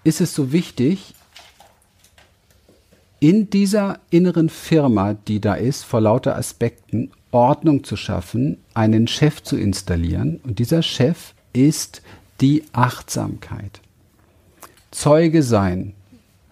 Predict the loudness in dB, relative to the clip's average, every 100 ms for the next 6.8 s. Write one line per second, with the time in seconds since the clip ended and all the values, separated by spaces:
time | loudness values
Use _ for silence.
0 | -20 _ _ 0 2 2 0 -4 -6 -4
1 | -4 0 2 2 -2 -4 -4 -4 -4 -14
2 | -10 -8 -8 0 2 2 -4 -8 -6 -6
3 | -8 -12 -12 -4 -2 -2 -6 -8 -8 -8
4 | -8 -10 -8 -8 -8 -14 -16 -16 -18 _
5 | -20 -20 _ 2 4 2 -2 0 0 2
6 | 2 4 2 -2 -2 0 -2